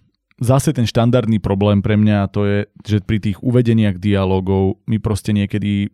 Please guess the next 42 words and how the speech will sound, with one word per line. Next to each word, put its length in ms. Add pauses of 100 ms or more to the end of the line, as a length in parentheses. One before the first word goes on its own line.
(140)
prevysvetľujete, 920
hovoríte 460
mi 120
toho 200
príliš 300
veľa. 320
Zase, 260
ja 80
to 100
budem 160
možno 240
hovoriť 300
opakovane, 540
ale 160
aby 100
ste 140
videli 260
na 100
svojom 380
diele, 420
kde 240
to, 200
kde 400
to 80
bolo 220
a 60
prečo 220
to 100
hovorím. 380 (460)
Dáša 340
ticho 240
stála 420
a 100
usmievala 520
sa 140
na 120
neho. 240 (340)
Táto 320
predstava 540
sa 160
jej 160
páčila. 540